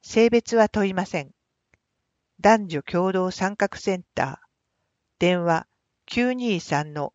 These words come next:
四九四零。心配事。月曜日、木曜日、十三時から十六時。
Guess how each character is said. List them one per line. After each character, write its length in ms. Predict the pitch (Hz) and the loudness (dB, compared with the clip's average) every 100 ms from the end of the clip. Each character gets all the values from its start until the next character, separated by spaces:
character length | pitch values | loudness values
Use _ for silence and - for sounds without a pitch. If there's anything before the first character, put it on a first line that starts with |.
| _ | _
四 240 | 165 190 220 | -4 -2 -4
九 320 | - 226 160 | -4 -2 0
四 280 | 139 156 151 | -2 -4 -2
零。 300 | 147 127 151 _ _ _ _ _ _ _ _ _ _ _ - | -2 -2 -6 _ _ _ _ _ _ _ _ _ _ _ -14
心 300 | - 233 220 | -4 -4 2
配 200 | 214 208 | 2 2
事。 360 | 202 196 214 - _ _ _ _ _ _ _ _ _ _ _ _ | 0 -4 -2 -4 _ _ _ _ _ _ _ _ _ _ _ _
月 320 | 190 - - | -4 -2 0
曜 260 | 247 240 196 | 4 4 4
日、 220 | 147 - _ _ _ | -2 -12 _ _ _
木 300 | 156 - 208 | -10 -4 0
曜 280 | 208 190 156 | 2 2 0
日、 180 | 123 - _ _ _ _ _ - | -6 -16 _ _ _ _ _ -4
十 200 | 214 233 | 0 2
三 280 | - 233 | 4 2
時 140 | 196 156 | 2 -6
か 140 | 127 | -6
ら 120 | 131 | -8
十 240 | 127 165 165 | -6 -4 -2
六 280 | 160 - 160 | -2 -4 -12
時。 180 | - | -12